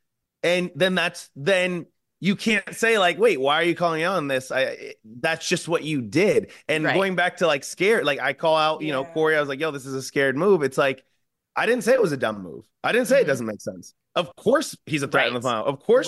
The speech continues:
Speaker 1: you
Speaker 2: Right.
Speaker 1: wanna, if you are worried about your own performance in the final, you don't want the threats there. Of course you do. That makes total sense.
Speaker 2: Yeah.
Speaker 1: It's based on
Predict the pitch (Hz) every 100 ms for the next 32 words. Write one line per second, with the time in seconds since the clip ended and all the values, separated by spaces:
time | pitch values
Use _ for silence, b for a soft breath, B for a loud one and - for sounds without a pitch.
0 | 151 151 143 139 131 B - 165 139 175
1 | 175 - 151 143 151 175 165 143 143 135
2 | 143 147 135 147 151 139 131 127 123 214
3 | 165 139 - B 139 156 139 156 156 156
4 | 160 170 165 170 220 175 - 156 - 208
5 | 269 - 165 135 143 139 _ _ 160 175
6 | 180 - - 185 180 156 143 202 175 202
7 | 220 127 - _ _ _ 165 - - 117
8 | 156 175 170 - 143 151 147 147